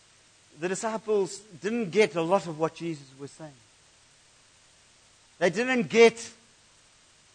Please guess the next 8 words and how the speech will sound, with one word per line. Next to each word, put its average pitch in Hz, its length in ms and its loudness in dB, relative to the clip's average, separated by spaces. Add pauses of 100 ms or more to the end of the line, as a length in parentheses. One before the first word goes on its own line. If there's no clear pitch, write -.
(680)
that, 214 320 -2
uh, 175 260 2 (1300)
he 170 120 -2
had 202 160 2
to 185 100 -8
go 190 200 6
and 180 180 -2
die. 151 280 0